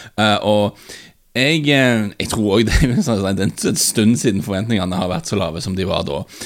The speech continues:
Eh, og det var kanskje sunt da, etter de smellene de hadde gått på.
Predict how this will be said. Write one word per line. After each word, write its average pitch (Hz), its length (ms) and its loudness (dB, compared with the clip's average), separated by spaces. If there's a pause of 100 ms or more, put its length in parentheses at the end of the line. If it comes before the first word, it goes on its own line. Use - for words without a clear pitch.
(180)
Eh, 104 160 -4
og 113 160 -2
det 226 80 4
var 302 140 2
kanskje 240 220 0
sunt 277 280 0
da, - 120 -2 (120)
etter 113 300 -2
de 107 160 4
smellene 95 480 -2
de 95 100 -2
hadde 90 200 -6
gått 90 260 -8
på. 90 80 -4